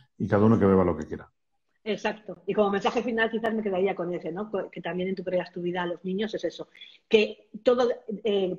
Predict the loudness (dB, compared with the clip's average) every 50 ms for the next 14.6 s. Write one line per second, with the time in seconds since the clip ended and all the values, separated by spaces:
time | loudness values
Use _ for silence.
0 | -4 0 0 0 0 0 -2 -4 -6 -6 -6 -10 _ _ -6 -2 0 0 0 0
1 | -2 -4 -4 -2 0 0 0 -2 -2 -2 -2 0 0 0 -2 -2 -4 -4 -6 -10
2 | -12 -18 _ _ _ -8 -6 -4 -4 -4 -6 -10 -12 -4 -2 0 2 2 2 2
3 | 2 2 2 2 0 -2 0 0 2 2 4 2 2 0 -4 -4 -2 -2 -2 -2
4 | -2 -4 -4 -4 -4 -4 -2 -2 -2 0 0 2 2 2 2 0 -2 -4 -8 -10
5 | -12 -14 0 2 2 2 4 4 4 4 4 4 2 0 -2 -4 -6 -6 -8 -10
6 | -10 -12 -14 -14 -16 -18 _ -2 -2 0 0 0 -2 -2 -4 -10 -18 _ _ -10
7 | -8 -6 -6 -6 -6 -10 _ _ _ -6 -4 -4 -4 -4 -4 -2 -2 -2 -2 -4
8 | -6 -6 -4 -4 -4 -4 -6 -8 -8 -8 -4 -4 -4 -2 -2 -2 -4 -4 -6 -6
9 | -8 -8 -10 -10 -10 -10 -10 -10 -12 -16 _ _ _ _ _ -20 -20 -20 -20 -20
10 | _ -10 -8 -8 -8 -8 -12 -14 -14 -18 -20 -20 _ _ _ _ _ 4 4 6
11 | 6 6 4 4 6 6 8 8 8 8 8 8 8 8 8 6 6 4 4 4
12 | 2 2 2 4 4 4 4 2 2 0 2 2 4 6 8 8 8 6 6 4
13 | 2 2 4 4 4 4 6 6 6 6 6 6 4 6 6 6 8 8 8 8
14 | 8 6 6 6 6 6 6 4 4 0 0 0